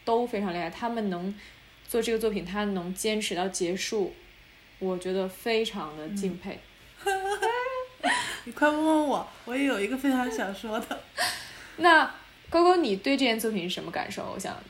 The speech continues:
Speaker 1: 特别想知道。
Speaker 2: 就是你刚说到这个点的时候，我就想到我最近超爱的一个美剧，就是
Speaker 1: 嗯。
Speaker 2: 你有看过《老友记》吗？
Speaker 1: 我，<laughs> 操，你这是什么？多新鲜呢，你这个。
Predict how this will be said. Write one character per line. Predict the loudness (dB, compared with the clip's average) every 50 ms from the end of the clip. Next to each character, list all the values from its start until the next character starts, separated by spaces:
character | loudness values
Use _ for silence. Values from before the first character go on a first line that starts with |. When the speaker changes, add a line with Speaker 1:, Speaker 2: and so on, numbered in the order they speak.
| -12
Speaker 1:
特 | -6 -4
别 | -4 -2
想 | -2 -4 -8
知 | -8 -8 -6
道。 | -6 -6 -8 -10 -16 -20 -20 -20 -6 -2
Speaker 2:
就 | 0 0
是 | 2 2 2
你 | 2 2
刚 | 0 2 2 4 4
说 | 2 2 2 4 4
到 | 4 4
这 | 4 2 2
个 | 2 0
点 | -2 -2 -2 -2
的 | -2 -2
时 | -2
候， | -2 -2
我 | -2 -4
就 | -4 -6
想 | -6 -6 -8 -8 -6
到 | -4 -4
我 | -4 -4 -4
最 | -4 -4 -4
近 | -4 -4 -4 -6 -8 -10 -16 -16
超 | -16 -14 -10 -4 -2 0 0
爱 | 0 0 0 -2 -2
的 | -2 -2
一 | -2 -2 -4 -6
个 | -4 -4
美 | -4 -4 -4 -6 -6 -10 -12 -10
剧， | -8 -8 -8 -8 -10
就 | -16
是 | -14 -10 -8 -8 -8 -4
Speaker 1:
嗯。 | -4 -2 -2 -2 -2
Speaker 2:
你 |
有 | -4 -4
看 | -2 0 0
过 | 2 2 2
《老 | 2 2 2
友 | 2 2 0 0
记》 | -4 -4 -6 -4 -4 -4
吗？ | -6 -8 -8 -12 -16 -18 -14
Speaker 1:
我， | -10 -8 -8 -8 -8 -10 -10
<laughs> | -10 -10 -10 -10
操， | -4 0 4 6 6 6 6 6 8 10 10 10 8 6 4 4
你 | 6 6
这 | 8 10 10
是 | 10 10 10 8 4 2 2 2 4
什 | 4 4
么？ | 4 4 2 2
多 | 4 6 8 8
新 | 8 8 8 6 6 6 6 6
鲜 | 8 10 10 10 10
呢， | 8 4 2 2
你 | 2 0
这 | 2 2 2 4 6
个。 | 8